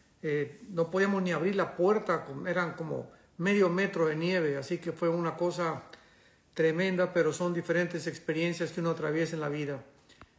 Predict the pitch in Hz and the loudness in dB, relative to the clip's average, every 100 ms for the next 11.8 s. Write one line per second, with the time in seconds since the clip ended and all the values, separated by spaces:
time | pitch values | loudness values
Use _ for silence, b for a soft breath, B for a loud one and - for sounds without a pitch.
0 | b _ - 180 202 214 214 202 175 165 | b _ -6 -2 2 2 2 4 4 4
1 | 160 175 190 214 208 190 196 190 170 185 | 0 0 2 2 2 0 -2 -2 0 2
2 | 220 220 - 185 165 208 - 190 160 123 | 4 2 0 0 0 -2 0 0 0 -4
3 | - - _ _ _ _ _ - - 180 | -12 -20 _ _ _ _ _ -16 2 6
4 | 165 - 185 240 214 185 185 202 262 - | 6 4 4 4 2 -4 2 2 0 -8
5 | _ _ _ _ _ _ - 156 - 190 | _ _ _ _ _ _ -4 0 4 4
6 | - 185 175 165 156 160 151 - 156 151 | 4 2 4 4 4 2 2 4 4 4
7 | 190 220 220 214 190 160 156 147 - - | 4 6 6 6 4 4 2 0 -4 2
8 | 185 196 196 190 180 160 151 147 135 135 | 4 6 4 2 2 0 -2 -6 -10 0
9 | 185 180 185 180 180 - _ _ _ _ | 4 6 6 2 0 -8 _ _ _ _
10 | _ _ _ 165 165 175 190 165 147 160 | _ _ _ -2 2 2 2 -2 4 4
11 | 160 175 170 165 - 165 147 143 | 4 2 2 -2 0 0 2 0